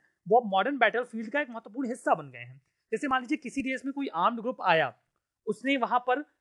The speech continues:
सत्ता में जाने की कोशिश की, कूप डिटेक्ट किया, but वो सक्सेसफुल नहीं हो पाए, तो लड़ाके तो उनके पास तब भी होते हैं, तो वो उसे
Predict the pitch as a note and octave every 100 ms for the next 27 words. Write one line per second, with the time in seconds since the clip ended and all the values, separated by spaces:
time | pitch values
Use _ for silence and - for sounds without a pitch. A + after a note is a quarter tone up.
0 | _ _ - B3 - C4+ B3+ A3 A3 A#3
1 | G3+ F3+ A3+ G3 G#3+ G#3 G#3 _ - C4
2 | G3 A3 A3 G3+ - F#3+ G3 G3+ A#3 C4
3 | A#3+ - B3+ B3+ G3 E3 C3 A#2+ C3 _
4 | _ - G#3 G#3 G3+ C4+ C4+ A#3+ C4+ B3+
5 | - G3 C#4 C4 A3 G3 A3+ _ _ _
6 | C4 D4 D#4+ -